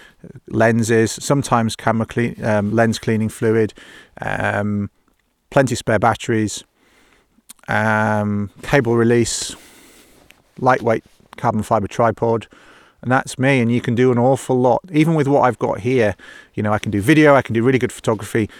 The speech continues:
and it, it doesn't weigh a huge amount. Um, we flew into where we are, um, in a light aircraft, um, and, you know, you're limited weight on those things, limited weight in the space, but still,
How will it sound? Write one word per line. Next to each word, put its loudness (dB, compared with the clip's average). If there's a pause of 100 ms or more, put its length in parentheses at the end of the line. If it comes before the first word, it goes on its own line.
(140)
and -6
it, -8
it -6
doesn't -6
weigh 2
a -2
huge -4
amount. -6
Um, -2 (160)
we 2
flew 2
into 0
where 0
we -2
are, 0 (300)
um, -6
in -4
a -4
light 0
aircraft, -6 (100)
um, -6 (520)
and, -8
you -4
know, -2
you're -4
limited -2
weight -2
on -6
those -6
things, -8
limited -6
weight -6
in -14
the -12
space, -8
but -14
still, -8